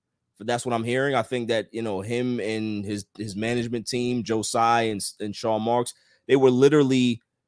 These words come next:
they, you know, they kind of quieted things in the summertime and got back into the season. But I think that this has been in the works the entire year. Um, and I think that once they got rid of Kyrie and really was done with that,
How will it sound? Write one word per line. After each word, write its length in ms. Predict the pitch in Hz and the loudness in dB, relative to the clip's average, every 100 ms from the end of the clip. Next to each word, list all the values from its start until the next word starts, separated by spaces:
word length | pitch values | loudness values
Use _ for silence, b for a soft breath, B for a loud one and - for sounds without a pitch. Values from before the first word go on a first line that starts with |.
| _ | _
they, 140 | 123 123 | 0 2
you 160 | 127 | 2
know, 120 | 127 | 2
they 120 | 117 113 | 2 0
kind 320 | 135 127 123 | 0 0 0
of 200 | 104 - _ _ - | -4 -10 _ _ -14
quieted 640 | - 135 131 135 131 120 | -2 4 4 4 2 -2
things 440 | - 135 131 123 | -2 0 0 0
in 120 | 123 117 | -2 -2
the 60 | |
summertime 800 | - 131 123 117 123 120 120 117 | -2 -2 -2 -2 -2 0 -2 -2
and 280 | 104 98 85 85 | -4 -6 -6 0
got 320 | 123 117 113 | 2 2 0
back 240 | 117 113 | 0 0
into 200 | 110 - | -6 -6
the 100 | 110 | -6
season. 340 | - 131 123 117 | -4 -4 -2 0
But 100 | 120 | 0
I 60 | |
think 200 | 127 139 | 0 -2
that 140 | 123 117 | -2 -2
this 160 | 117 | -4
has 100 | 113 | -4
been 160 | 98 110 | -6 -4
in 100 | 101 | -4
the 60 | 90 | -4
works 440 | 104 95 - - _ _ - | -4 -4 -6 -10 _ _ -4
the 140 | 113 | -4
entire 420 | 92 - 104 85 | -2 -2 0 0
year. 400 | 95 101 85 65 _ _ _ | -4 -4 -6 -8 _ _ _
Um, 300 | - 107 104 | -4 0 0
and 80 | 107 | 0
I 60 | 101 | 0
think 320 | - 127 113 | 0 0 2
that 300 | 120 107 - _ _ _ _ _ _ _ _ - - | 4 2 0 _ _ _ _ _ _ _ _ -18 -4
once 300 | 95 123 - | 0 2 4
they 140 | 123 | 2
got 280 | 117 113 107 | 4 2 2
rid 120 | 117 | 0
of 140 | 104 - | -2 0
Kyrie 480 | 127 131 113 110 | 4 4 4 2
and 160 | 104 101 | 0 0
really 200 | 110 107 | 0 0
was 160 | 95 90 | -4 -4
done 280 | 113 113 | -2 0
with 160 | 101 85 | -2 0
that, 300 | 113 107 | 2 2